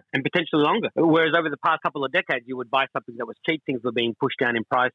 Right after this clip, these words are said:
corners were being cut in factories, usually, you know, removed to China or to somewhere that wasn't being made in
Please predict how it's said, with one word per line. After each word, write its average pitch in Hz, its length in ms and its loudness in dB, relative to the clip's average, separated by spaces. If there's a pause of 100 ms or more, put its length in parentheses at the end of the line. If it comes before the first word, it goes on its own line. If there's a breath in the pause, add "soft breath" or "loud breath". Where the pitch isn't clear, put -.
corners 151 260 2
were 123 80 -6
being 120 220 0 (100)
cut 131 120 -2 (100)
in 117 320 0
factories, 120 480 0
usually, 127 640 2
you - 80 -2
know, 110 180 2
removed 120 380 2
to 107 80 -14 (100)
China 151 260 2
or 110 260 0 (120)
to - 140 -8
somewhere 120 400 0
that 139 80 0
wasn't 123 300 0
being 123 200 2
made 120 360 0 (100)
in 117 480 2